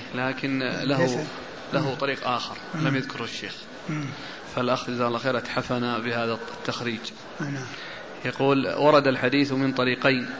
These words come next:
Speaker 1: عن عائشة رضي الله عنها، أحدهما مرفوع والآخر موقوف.
Speaker 2: نعم.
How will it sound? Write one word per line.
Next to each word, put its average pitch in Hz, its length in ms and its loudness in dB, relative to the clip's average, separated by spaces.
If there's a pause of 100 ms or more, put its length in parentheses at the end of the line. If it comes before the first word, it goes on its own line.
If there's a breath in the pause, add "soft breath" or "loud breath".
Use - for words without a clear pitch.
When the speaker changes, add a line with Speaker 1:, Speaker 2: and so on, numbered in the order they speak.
(140)
Speaker 1:
عن 123 140 0
عائشة 120 380 2
رضي 123 240 2
الله 120 360 4
عنها، 127 440 4 (560 loud breath)
أحدهما 135 640 4
مرفوع 127 640 2
والآخر 135 520 2
موقوف. 123 380 2 (500)
Speaker 2:
نعم. 147 140 -6